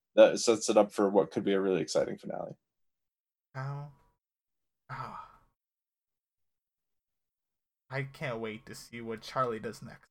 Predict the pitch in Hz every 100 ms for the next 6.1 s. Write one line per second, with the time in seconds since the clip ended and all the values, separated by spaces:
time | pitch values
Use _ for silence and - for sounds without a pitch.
0 | - 110 110 - - - 104 107 104 -
1 | - 107 - _ _ _ _ _ _ _
2 | - - - - 175 170 _ _ _ _
3 | _ _ _ _ _ _ _ _ 156 160
4 | 165 156 151 139 131 127 123 135 110 123
5 | 127 - 143 143 147 139 127 123 117 -
6 | 110